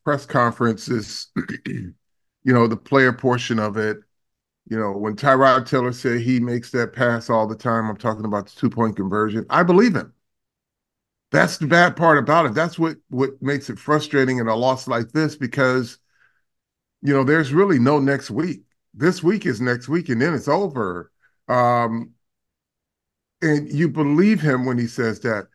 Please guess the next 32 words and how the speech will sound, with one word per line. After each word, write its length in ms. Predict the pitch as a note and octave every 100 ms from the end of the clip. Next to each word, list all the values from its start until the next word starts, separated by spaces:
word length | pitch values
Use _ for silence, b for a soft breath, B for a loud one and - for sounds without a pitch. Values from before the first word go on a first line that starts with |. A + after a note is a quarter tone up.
| _ _ _ -
Um, 460 | A2+ G#2+ G#2+ G2+ - -
when 220 | A#2+ C3+
Saquon 480 | C3+ E3 E3 D3+ C3
Barkley 340 | D3 D3+ D#3
say, 360 | D3 D3+ D3 C#3+ -
"Well, 260 | C#3+ D3
I 120 | C#3+
blew 320 | A#2+ G#2+ E3+ D#3+
it," 140 | D3 -
I 60 | C3
w-, 260 | C3+ C#3+ C#3+
you 120 | D3
know, 260 | G#2 A2 G#2+ _ _ -
we 220 | A#2+ F#3
know 180 | D#3 F3
he 120 | D#3
can 180 | D3+ B2
make 200 | D3 D3
those 240 | C#3 C3+
catches, 640 | C3+ C3+ - G#3 G3 - - _ _ _ _ _
um, 600 | - C3 C3 B2+ A#2+ A#2 -
but 320 | A#2 D#3+ E3 E3
they 200 | B2 D3+
didn't, 560 | A#2 G2+ E3 E3 G#2 G#2+ -
and 200 | B2 G#2+
that 180 | C3 C#3+
is 240 | D3 B2
the 140 | C3 A#2
difference 840 | G2 B2+ D3 C#3+ C3 B2 A#2+ - _ _ -
in 200 | B2 A#2
this 300 | A#2 D3+ D3+
season 640 | - F#3+ F3 A2+ G#2+ A#2+